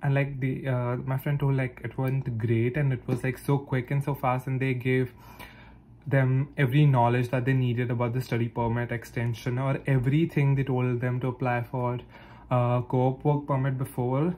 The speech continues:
and they told them to apply for study permit extension little later, maybe in, like, uh, maybe in December. I'm not really sure about that, so I don't wanna say anything.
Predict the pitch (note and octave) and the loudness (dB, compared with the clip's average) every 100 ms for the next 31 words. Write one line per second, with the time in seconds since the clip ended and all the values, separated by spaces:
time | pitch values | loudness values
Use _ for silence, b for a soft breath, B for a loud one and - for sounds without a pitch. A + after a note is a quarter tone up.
0 | - - - B2+ B2+ B2+ B2 B2+ A#2+ B2 | -8 -8 0 0 2 0 0 -2 -2 -2
1 | A#2+ A#2+ B2+ B2 B2 A#2 A#2 - B2+ B2 | -2 -2 -2 0 2 0 0 -4 -4 -4
2 | - B2+ B2 B2+ B2 B2 B2+ - C#3+ C3+ | -4 -2 -2 -2 -4 -4 -8 -8 -6 -4
3 | C3+ C3+ C3+ C#3 B2 C3 A#2+ A2+ C#3+ D#3+ | -4 -2 -2 -2 -2 0 0 0 -2 0
4 | D3 B2 A#2+ B2+ B2 A#2+ - - B B | -2 -2 -4 -4 -4 -8 -12 -20 B B
5 | B B B B B - - A#2+ A#2+ A#2+ | B B B B B -12 -4 -2 0 -2
6 | A#2+ A#2+ A#2+ A#2+ B2 - B2+ B2 A#2+ A#2+ | -2 -2 -4 -4 -6 -6 -2 -2 -2 -2
7 | C3+ C#3+ D#3+ D#3 D#3 D#3+ E3+ - B2 B2+ | 2 4 4 4 4 4 4 2 0 2
8 | C3 C3+ C#3 C#3 C#3 B2 B2+ C3 - A#2+ | 2 2 2 2 2 0 0 0 -2 -2
9 | B2+ B2+ E3+ | -2 0 -2